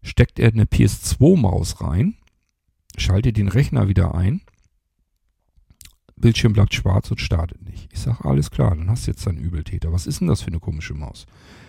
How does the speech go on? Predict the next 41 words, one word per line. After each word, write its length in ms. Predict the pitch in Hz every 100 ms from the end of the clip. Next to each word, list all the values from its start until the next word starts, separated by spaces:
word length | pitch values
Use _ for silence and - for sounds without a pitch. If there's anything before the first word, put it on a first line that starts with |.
| _
„Ja, 140 | 156
die 140 | 151 139
habe 100 | 151
ich 80 | -
von 160 | 147
meiner 240 | 131 139 131
Versicherung 580 | 139 131 139 107 92
bekommen. 320 | 78 - 90 87
Das 140 | -
ist 80 | 110
so 80 | 117
ein 140 | 98
Werbegeschenk 600 | 107 107 101 - - 85
mit 60 | 87
einem 140 | 101
dicken, 240 | - -
fetten 320 | 92 - - 92
Aufdruck.“ 500 | 104 - - 73 - - - _ _ _ _ -
Ich 140 | 113
sag, 200 | - 139
„Ja, 60 | 147
dann 140 | 95
hast 140 | 113
du 60 | 107
wahrscheinlich 300 | 107 113 110
die 80 | 110
billigste 420 | 127 147 - 113
Hongkong-Ware 720 | 120 151 165 143 135 135 135
gekriegt, 400 | 135 - 135 -
die 60 | 117
man 140 | 107
irgendwie 280 | - 127 110
kriegen 360 | - 107 95 113
kann. 260 | 131 196 - - - -
Und 140 | 117 110
das 120 | -
Ding 260 | 104 98
hat 200 | - -
deinen 240 | 113 123 135
Rechner 320 | 156 - -
blockiert. 480 | - - - 71